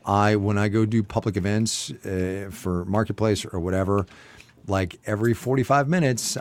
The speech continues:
I need to take five minutes and just go, uh, into the bathroom and wash my hands and rinse my face and just take a break because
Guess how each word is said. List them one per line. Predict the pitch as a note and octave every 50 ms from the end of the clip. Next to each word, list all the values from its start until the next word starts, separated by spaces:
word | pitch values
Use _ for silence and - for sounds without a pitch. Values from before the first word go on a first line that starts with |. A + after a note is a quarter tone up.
| - -
I | G#2+ G#2+ A2 A#2
need | A#2 A#2 A#2+ B2 A2+
to | A#2+ A2
take | - G#2+ G#2+ G#2 -
five | - A2 A2 G2+ F#2
minutes | F2+ F2+ F#2 F#2 - - -
and | - F#2+ F2+
just | F#2 F2+ -
go, | - G2 F#2 F#2 F#2 F#2 F#2 F#2 F#2+ - -
uh, | - F#2 F2+ F2 F2+ -
into | G2+ F#2 F#2
the | F2 F2+
bathroom | A2 A#2+ B2 A2+ - F#2+ F#2 F#2 F2+ F2 F#2 F2+ G2
and | F#2 F2 F2 E2+ F2
wash | F#2 F2+ F2+ F2 - -
my | F2+ F2 E2+ E2+
hands | E2+ E2 F#2 F#2 F2+ F#2 F#2 E2 E2+
and | E2+ E2+ E2 E2+
rinse | F2 E2+ D#2 -
my | F2 E2+ -
face | - F2 E2 E2 E2 - F#2
and | F2 D#2+
just | E2+ D#2+ -
take | - F2+ F2+ -
a |
break | F#2+ F#2 A#2 D#3 F#3+ G3 E3 A#2+ - - -
because | A#2+ A#2 A2 - - A2+ A2 G#2+ G#2 G#2 G#2 G2 F#2 F#2 - -